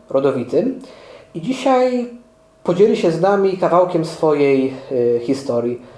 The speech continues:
Zapraszamy serdecznie Państwa do obejrzenia naszego dzisiejszego, e, wywiadu. Zbyszku, proszę powiedz, e, czemu wyemigrowałeś? Co skłoniło Cię do opuszczenia Polski na tak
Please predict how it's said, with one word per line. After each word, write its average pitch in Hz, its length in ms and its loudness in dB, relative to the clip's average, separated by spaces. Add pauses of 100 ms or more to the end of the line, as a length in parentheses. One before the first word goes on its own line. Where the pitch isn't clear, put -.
(140)
Zapraszamy 208 420 0
serdecznie 156 560 0
Państwa 139 540 -2
do 131 220 2
obejrzenia 127 720 0 (440)
naszego 120 680 -2 (240)
dzisiejszego, 120 760 -4 (280)
e, - 40 -8 (360)
wywiadu. 120 480 -6 (680)
Zbyszku, 208 340 -4
proszę - 200 -6
powiedz, 277 400 0
e, - 460 -8 (800)
czemu 277 320 4
wyemigrowałeś? 156 720 4
Co 202 120 -10
skłoniło 180 480 2
Cię 156 140 0
do 147 120 2
opuszczenia 147 460 0
Polski 151 440 0
na 143 120 0
tak - 540 -2